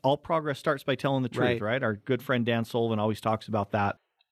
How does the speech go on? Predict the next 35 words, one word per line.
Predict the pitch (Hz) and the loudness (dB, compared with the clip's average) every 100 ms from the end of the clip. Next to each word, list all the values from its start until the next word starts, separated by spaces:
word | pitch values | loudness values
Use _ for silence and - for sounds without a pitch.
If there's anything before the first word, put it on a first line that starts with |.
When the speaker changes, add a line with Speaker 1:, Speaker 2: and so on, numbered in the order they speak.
| _ | _
Speaker 1:
Are | 139 143 | -2 -2
you | 135 170 190 | 0 -2 -2
properly | - - 170 170 180 165 160 | -4 -2 -2 0 -2 0 -2
positioned | - 113 107 131 - 107 95 | -4 -6 2 2 4 0 0
right | 101 123 104 | 2 2 2
now | 127 120 110 101 98 - - _ - | 0 0 0 0 -2 -4 -18 _ -2
if | 147 - | -2 0
the | 135 | -2
market | 123 120 120 110 104 | 0 0 0 -4 -4
does | 120 117 110 | 0 0 0
drop | - 101 92 - _ _ _ _ - | 0 0 -2 -6 _ _ _ _ -4
ten, | 131 101 90 87 | 0 0 -2 -6
twenty, | - 123 107 95 | -2 0 2 -2
thirty, | - 117 98 92 | 0 2 2 0
forty, | - 113 101 95 87 | -2 2 2 0 -2
or | |
even | 110 117 113 107 | -2 0 2 2
maybe | 110 104 107 | 2 2 0
more | 101 113 113 113 110 | -2 0 0 0 -2
percentage | 110 - 101 92 | -4 0 0 0
points? | - 92 71 - | -2 -2 -4 -4
Speaker 2:
So | 160 | -2
this | 147 185 180 | 0 0 0
leads | 175 139 - | 0 -2 -2
to | 143 139 127 - - | 0 2 0 -4 -10
number | 143 147 156 143 131 | -4 0 0 0 0
one | 127 135 127 | 0 0 0
that | 120 | 0
we | 113 120 | 0 0
want | 123 117 | 2 0
to | |
talk | - 123 123 | 0 -2 -2
about | 123 110 110 | 0 0 0
today, | - 110 110 110 107 - - - _ 120 - | -4 0 2 2 0 -6 -20 -20 _ -6 -4
uh, | 127 117 | 0 0